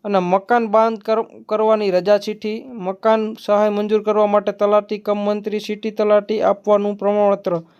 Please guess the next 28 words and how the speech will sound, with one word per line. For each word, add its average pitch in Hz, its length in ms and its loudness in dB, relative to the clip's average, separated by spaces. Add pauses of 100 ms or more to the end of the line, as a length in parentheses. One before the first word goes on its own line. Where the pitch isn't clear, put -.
(240)
તેમજ 214 240 2
ચતુર્સીમાનો 208 720 0
દાખલો 196 440 2
જે 190 180 0
પણ 214 240 0
લાગુ 208 240 2
પડતો 208 320 -6
હોય 190 160 0
તે, 190 120 -4
બી 190 180 -6
પી 220 160 -2
એલનો 214 200 2
દાખલો 208 360 0
લાગુ 202 280 0
પડતો 214 320 -4
હોય 190 120 0
તો 196 320 -6 (140)
એ 208 100 2
પણ 208 260 0
જોશે. 180 300 -4 (580)
અને 196 120 2
પતિનો 214 480 0
મરણનો 208 400 2
દાખલો 208 400 2
જો 196 160 -2
વિધવા 202 320 0
હોય 190 240 2
તો, 185 280 -4